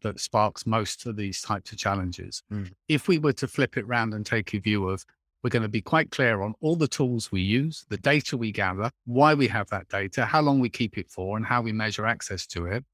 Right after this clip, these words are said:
Speaker 1: and that this is the point when that data is then deleted. For many parents, for many rational parents, that would be sufficient explanation.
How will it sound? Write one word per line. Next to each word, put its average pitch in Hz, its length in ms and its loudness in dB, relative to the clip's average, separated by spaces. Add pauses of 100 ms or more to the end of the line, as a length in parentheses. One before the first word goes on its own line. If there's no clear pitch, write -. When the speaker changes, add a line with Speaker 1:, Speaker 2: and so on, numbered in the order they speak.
(420)
Speaker 1:
and 123 200 2
that 120 200 0
this 123 180 2
is 123 120 -4
the 117 60 -6
point 113 280 -2
when 107 80 -2
that 110 160 0
data 104 380 -2
is 101 100 -4
then 104 220 -2
deleted. 104 580 -4 (560)
For 175 100 2
many 196 280 6
parents, 98 440 -4
for 175 120 0
many 175 180 4
rational 131 460 2
parents, 98 480 -6
that 123 200 2
would 123 120 -4
be 113 200 0
sufficient 135 480 -4
explanation. 101 680 -4